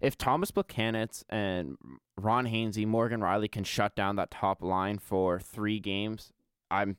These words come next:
pretty sure Victor Hedman and Ryan McDonough can do a pretty solid job on that top line for the five games, <laughs> what I said. But I really think the Lightning are way better suited to,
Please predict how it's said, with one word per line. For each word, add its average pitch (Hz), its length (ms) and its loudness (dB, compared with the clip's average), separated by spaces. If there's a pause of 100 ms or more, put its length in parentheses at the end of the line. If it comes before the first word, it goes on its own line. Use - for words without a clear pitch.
pretty 110 200 2
sure 107 180 0
Victor 98 380 -2
Hedman 95 500 0
and 95 460 -2
Ryan 98 280 0
McDonough 87 480 -4
can 95 160 -6
do 90 180 2
a 90 60 0
pretty 104 280 -2
solid 90 300 2
job 85 220 0
on 95 140 0
that 85 140 -2
top - 340 -2
line 90 320 0 (640)
for 92 300 0 (540)
the 117 80 0
five 110 340 0
games, 95 400 0 (140)
<laughs> - 160 -14
what 104 140 2
I 98 160 4
said. 87 300 -4
But 104 120 -2 (580)
I 120 60 2
really 151 220 4
think 135 300 -2 (160)
the 120 160 2
Lightning 123 320 2
are 101 160 2
way 117 240 4
better 107 240 0
suited 104 320 -4
to, 92 140 -4